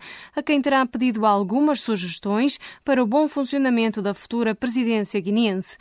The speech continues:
Em Lisboa, João Mave afirmou que é necessário reconquistar a confiança da comunidade internacional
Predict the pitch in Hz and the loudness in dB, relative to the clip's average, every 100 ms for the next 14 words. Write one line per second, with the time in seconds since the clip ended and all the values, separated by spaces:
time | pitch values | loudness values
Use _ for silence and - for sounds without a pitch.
0 | - - - - 220 214 220 196 208 233 | -14 -20 -20 -6 -2 0 0 -2 0 2
1 | 254 302 247 226 202 202 233 262 - - | 2 0 0 0 2 4 4 2 -6 -20
2 | - 311 320 294 285 262 294 269 - - | -10 -2 0 2 2 2 0 0 0 0
3 | 262 240 240 240 320 262 220 220 - 254 | 2 2 0 0 0 0 0 -2 0 0
4 | 208 208 208 - 226 214 220 214 208 294 | 0 -2 -6 -2 -2 -2 -2 -2 0 2
5 | 302 254 214 202 190 175 185 233 220 214 | 4 4 2 0 -4 -10 -4 2 2 2